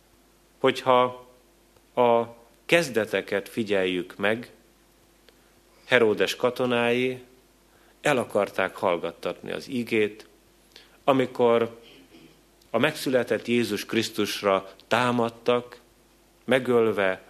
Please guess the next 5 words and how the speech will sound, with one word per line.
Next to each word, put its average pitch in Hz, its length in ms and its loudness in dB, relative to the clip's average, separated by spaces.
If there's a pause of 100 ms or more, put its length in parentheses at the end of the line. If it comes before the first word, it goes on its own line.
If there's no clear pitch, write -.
a 110 80 -6
betlehemi 90 560 -6
kisgyermekeket. - 1200 -14 (1200)
Azután 131 680 4 (760)
a 117 260 4